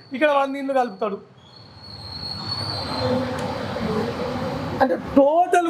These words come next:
కూడా వాళ్ళు చెప్పకనే చెప్పిర్రు, "మేము పారదర్శకంగా చేయలేదు." ఐదు వందల ఓట్లు అటు ఇటు జరగాలి కానీ వెయ్యిల ఓట్లను ఎట్లా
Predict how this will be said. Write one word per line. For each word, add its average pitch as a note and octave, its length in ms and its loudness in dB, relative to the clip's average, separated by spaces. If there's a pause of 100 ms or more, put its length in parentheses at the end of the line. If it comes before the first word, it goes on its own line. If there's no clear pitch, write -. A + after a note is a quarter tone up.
కూడా D#4+ 160 6 (800)
వాళ్ళు C4+ 180 6 (120)
చెప్పకనే D#4 520 6
చెప్పిర్రు, C#4+ 360 0 (460)
"మేము C4 260 6
పారదర్శకంగా B3+ 840 4
చేయలేదు." G#3+ 400 2 (3250)
ఐదు D#4 220 6
వందల D4+ 260 6 (100)
ఓట్లు D4 260 2
అటు C4+ 180 -2
ఇటు C#4 200 -2
జరగాలి B3+ 400 0
కానీ A3 200 -4 (560)
వెయ్యిల D#4+ 320 8 (160)
ఓట్లను D4+ 340 2
ఎట్లా C#4+ 140 4